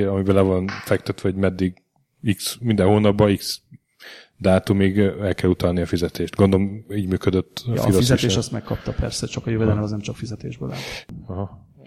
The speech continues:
Speaker 1: És,
Speaker 2: De
Speaker 1: ö,
Speaker 2: figyelj, de most is így van, hogy egy cég bajban van.
Speaker 1: Mhm.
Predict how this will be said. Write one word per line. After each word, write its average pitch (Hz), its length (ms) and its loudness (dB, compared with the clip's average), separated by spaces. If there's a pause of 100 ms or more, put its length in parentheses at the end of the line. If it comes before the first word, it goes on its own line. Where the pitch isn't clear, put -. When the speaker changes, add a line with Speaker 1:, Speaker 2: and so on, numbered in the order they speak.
(160)
Speaker 1:
És, 107 120 2
Speaker 2:
De 107 240 6
Speaker 1:
ö, 117 100 4 (300)
Speaker 2:
figyelj, 151 280 2
de 127 140 4
most 165 220 2
is 123 120 -2
így 110 160 0
van, 104 120 -2
hogy 113 160 -2
egy 135 100 0
cég 117 200 -2
bajban 95 360 -2
van. 101 220 -2 (140)
Speaker 1:
Mhm. 101 160 -2